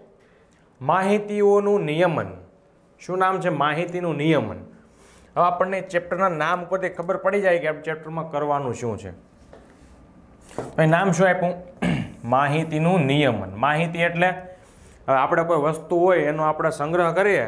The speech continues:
કોઈ માહિતીનો, માનો કે આપણને કોઈ નોટબુકમાં કોઈ ગણ-, ગણિત વિષયમાં એક ક્લાસમાં આટલા વિષય મ-, ગુણમાંથી આટલા ગુણ મેળવ્યા, એટલે કે સો માંથી પચાસ મેળવ્યા એક વિદ્યાર્થીએ, બીજાએ સો માંથી પંચાણું મેળવ્યા, ત્રીજાએ સો માંથી પંચોતેર મેળવ્યા.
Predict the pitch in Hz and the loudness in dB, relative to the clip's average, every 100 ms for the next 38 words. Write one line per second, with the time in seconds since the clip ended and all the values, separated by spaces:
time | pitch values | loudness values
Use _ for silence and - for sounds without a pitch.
0 | 107 127 127 151 147 147 127 107 101 - | -4 -6 -2 -2 -2 -4 -8 -10 -14 -20
1 | _ _ _ _ 117 143 170 175 175 160 | _ _ _ _ -2 0 0 -2 0 0
2 | 165 170 165 165 165 139 151 160 151 165 | -2 -2 -2 0 0 2 0 0 -4 -6
3 | 165 160 156 160 151 143 147 117 - 123 | -2 -4 -2 -2 -2 -2 -6 -8 -12 -4
4 | 151 170 170 180 165 151 160 151 151 156 | -2 -2 -4 -4 -2 0 0 0 -4 -4
5 | - 156 156 - 151 156 160 160 - - | 0 2 2 0 -2 0 -2 -6 -18 -20
6 | - - - 135 135 165 160 156 151 160 | -20 -20 -8 -6 -4 0 0 0 -4 -6
7 | 131 - - 139 127 110 - 143 165 160 | -8 -14 -20 -16 -12 -12 -4 0 2 4
8 | 160 156 160 160 - - - - - - | 2 0 -4 -6 -12 -20 -20 -20 -20 -8
9 | - 139 165 156 156 160 180 170 127 120 | -4 0 2 2 2 2 4 4 2 0
10 | 123 139 147 135 151 156 156 151 151 143 | 0 0 0 0 0 0 0 -2 -2 -2
11 | 135 156 156 156 156 156 143 147 156 147 | 0 0 2 2 2 2 0 0 0 0
12 | 151 156 151 - - _ - 139 147 139 | -2 -4 -6 -16 -20 _ -10 0 2 2
13 | 139 147 151 147 147 147 139 143 156 151 | 2 0 0 0 -2 -4 -4 0 0 0
14 | 151 156 156 156 156 135 139 131 - 143 | 0 2 2 0 -4 -2 0 0 0 0
15 | 147 151 151 143 139 165 165 160 160 160 | 0 -2 -2 -4 -2 0 2 2 2 2
16 | 165 165 | 2 0